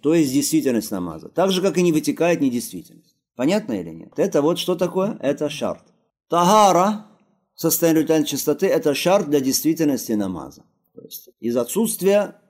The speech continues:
тагара, если нет тагара у человека, состояние чистоты, вытекает что? Отсутствие действительности намаза. Но из наличия у человека тагара ещё не вытекает действительность его намаза. Потому что, может быть, отсутствует какое-то другое условие, поэтому намаз будет недействителен.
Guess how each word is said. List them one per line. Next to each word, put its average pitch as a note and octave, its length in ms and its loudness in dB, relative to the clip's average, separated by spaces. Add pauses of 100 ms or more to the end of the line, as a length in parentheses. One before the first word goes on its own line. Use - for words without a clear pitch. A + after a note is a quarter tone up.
тагара, B2+ 600 0 (280)
если A#2 240 -4
нет B2 200 0
тагара B2 400 0
у D3+ 60 0
человека, E3 300 -4
состояние A2+ 420 -4
чистоты, A#2+ 380 -4
вытекает C#3+ 480 -2
что? E3+ 280 -8 (640)
Отсутствие A#2 540 -6
действительности A2+ 760 -6
намаза. G#2 520 -2
Но C#3 380 2 (180)
из C#3+ 180 0
наличия F3+ 420 2
у D#3+ 60 2
человека D#3 260 2
тагара D#3 420 2
ещё D#3 180 0
не D3 80 2
вытекает C3+ 440 -2
действительность B2 560 -4
его A2 120 0
намаза. E2+ 460 -6 (380)
Потому A#2+ 180 -6
что, B2+ 120 -4
может D#3+ 320 2
быть, F#3 280 0 (200)
отсутствует D#3+ 480 -2
какое-то D3+ 320 0
другое C#3 360 2
условие, C#3 540 0
поэтому B2 280 -2
намаз A2+ 300 0
будет G2+ 400 -6
недействителен. - 640 -12